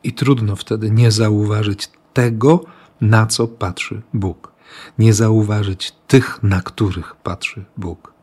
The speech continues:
nawet jeśli nikt inny na nich nie spojrzy. I mam w sobie pytanie, pewną Bożą prowokację. Tak myślę. Czy widzę tych, których widzi Bóg? Czy patrzę na tych, na których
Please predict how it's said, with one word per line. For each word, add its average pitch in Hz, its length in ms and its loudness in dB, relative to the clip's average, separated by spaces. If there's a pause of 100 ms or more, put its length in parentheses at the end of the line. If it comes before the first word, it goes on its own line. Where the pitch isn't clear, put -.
(380)
nawet 139 280 4
jeśli 127 240 2
nikt 123 260 2
inny 98 340 -2
na 92 140 -8
nich 92 200 -14
nie 104 80 -10
spojrzy. - 400 -12 (920)
I 123 100 2
mam 107 300 0
w - 80 -8
sobie 107 280 -4
pytanie, 76 480 -8 (460)
pewną 110 400 4
Bożą 110 320 6
prowokację. 107 720 2 (400)
Tak - 220 -10
myślę. 92 320 -4 (460)
Czy 110 140 -2
widzę 98 340 -2
tych, - 360 -10 (240)
których 107 300 -2
widzi 92 220 -6
Bóg? - 260 -14 (240)
Czy 101 120 -2
patrzę 127 400 0
na 113 200 2
tych, - 340 -4 (600)
na 110 100 2
których 107 360 -4